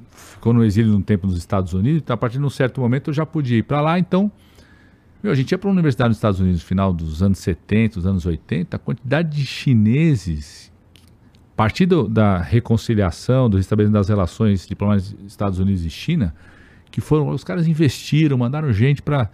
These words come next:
se formar fora do país, tudo, depois volta pra China, né? O investimento que eles fizeram ao longo desses anos tá acontecendo o que tá acontecendo lá, entendeu?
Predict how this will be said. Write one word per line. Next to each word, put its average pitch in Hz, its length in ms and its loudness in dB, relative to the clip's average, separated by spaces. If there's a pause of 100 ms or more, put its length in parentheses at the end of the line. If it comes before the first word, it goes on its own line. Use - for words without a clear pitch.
(360)
se - 120 -20
formar 131 240 -2
fora 135 240 -2
do 131 100 -2
país, 117 640 0
tudo, 135 180 -4
depois 127 320 -6
volta 135 300 -2
pra 104 180 -6
China, 143 460 -2
né? 127 160 -2 (380)
O 127 40 -4
investimento 151 320 -2
que 202 60 -8
eles 170 100 -4
fizeram 131 220 0
ao 120 60 0
longo 113 120 2
desses 92 380 -2
anos 170 300 0
tá 269 200 -8 (140)
acontecendo 247 400 -6
o 214 40 -4
que - 60 -10
tá 254 120 -8
acontecendo 240 440 -4
lá, 214 480 0
entendeu? 214 300 0